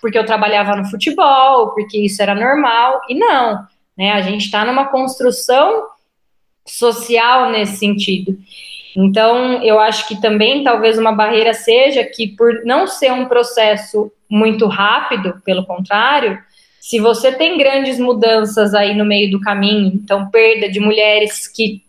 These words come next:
tomam decisão, por exemplo, ou que estão engajadas nas ações específicas desse projeto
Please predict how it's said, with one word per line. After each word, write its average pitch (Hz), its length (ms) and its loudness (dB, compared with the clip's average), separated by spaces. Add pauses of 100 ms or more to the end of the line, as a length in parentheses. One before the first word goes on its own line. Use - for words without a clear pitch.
(180)
tomam 226 340 0
decisão, 208 540 0
por 214 120 0
exemplo, 202 500 0
ou 196 60 -6
que 214 60 -6
estão 214 240 0
engajadas 208 760 0 (400)
nas 214 240 0
ações 214 520 0
específicas 214 720 0
desse 202 240 -2
projeto 208 680 2